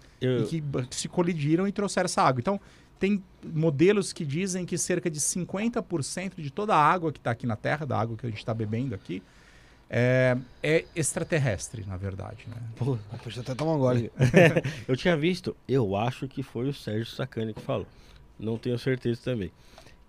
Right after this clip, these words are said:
Speaker 1: que, é, é, tinha vi-, vindo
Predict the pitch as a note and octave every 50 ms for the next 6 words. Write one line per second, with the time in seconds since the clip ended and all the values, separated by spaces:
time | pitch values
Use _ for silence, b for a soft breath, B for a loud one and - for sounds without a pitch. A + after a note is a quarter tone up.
0 | - - - - C3 B2+ C3 C3 C3 C3 B2+ B2 B2 A#2 - - - - - F2+
1 | - - - G2 G#2 G2+ F#2+ F#2+ E2 - - - - - - - D3 C3+ B2+ A2
2 | G#2+ B2 C3 D3 D#3 - - A#2 A#2 A2 A2+ C3 C#3 C#3+ D3